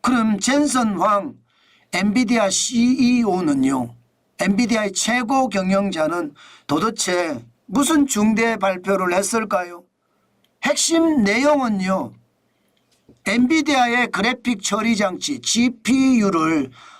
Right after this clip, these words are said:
한국에 대량 공급하겠다는 이야기입니다.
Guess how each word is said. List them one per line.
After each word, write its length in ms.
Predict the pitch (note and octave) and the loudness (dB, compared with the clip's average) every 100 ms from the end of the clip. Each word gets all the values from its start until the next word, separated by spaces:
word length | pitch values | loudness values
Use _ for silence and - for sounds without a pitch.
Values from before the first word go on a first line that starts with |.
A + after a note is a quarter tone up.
| - | -6
한국에 840 | G3+ A#3 A#3+ B3 G3 F#3 F3 C3 - _ _ _ - | -2 0 -2 -4 -2 -2 -4 -8 -14 _ _ _ -8
대량 720 | F3 A3 C4+ D#4 D#4+ D#4 D#4 | -2 2 4 4 4 4 2
공급하겠다는 1120 | C4 C#4 C4 A3+ A#3 B3+ B3+ A#3 A#3+ C4+ C4+ - - | 2 2 2 2 2 0 0 0 2 2 0 -4 -4
이야기입니다. 680 | F#3 G3+ F#3+ C3+ G#2 - | 0 2 0 -6 -18 -20